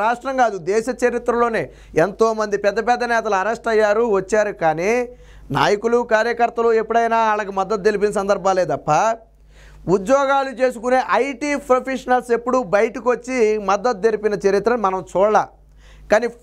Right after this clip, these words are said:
ఫస్ట్ టైమ్ హిస్టరీలో చంద్రబాబు గారికి మద్దతు తెలిపారు, అది కూడా ఆయన అపోజిషన్ లీడర్, పైగా పోనీ ఆయనే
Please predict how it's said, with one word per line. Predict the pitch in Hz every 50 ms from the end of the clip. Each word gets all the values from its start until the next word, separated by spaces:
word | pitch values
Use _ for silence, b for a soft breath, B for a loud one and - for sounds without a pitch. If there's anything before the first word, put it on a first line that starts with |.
| -
ఫస్ట్ | - 233 262 262 - _ -
టైమ్ | 311 311 311 285 277 247 247
హిస్టరీలో | 240 247 - 254 277 277 269 269 233 180 175 214 254 262 247 b b b b b b -
చంద్రబాబు | 220 233 254 269 294 294 285 277 277 277 277 247 247 269 247 269
గారికి | 269 269 262 262 254 277 277 262 220 220 226
మద్దతు | 226 214 151 202 214 226 214 294 311 - 339 269 269
తెలిపారు, | 247 233 233 247 240 220 196 165 - 160
అది | 175 214 254
కూడా | - 247 254 262 269 262
ఆయన | 233 220 208
అపోజిషన్ | 190 165 208 226 240 220 226 220 - 226 214 208
లీడర్, | 202 196 185 190 - -
పైగా | 165 170 165 175 170 160 b b b b b -
పోనీ | 175 185 180
ఆయనే | 175 180 190 208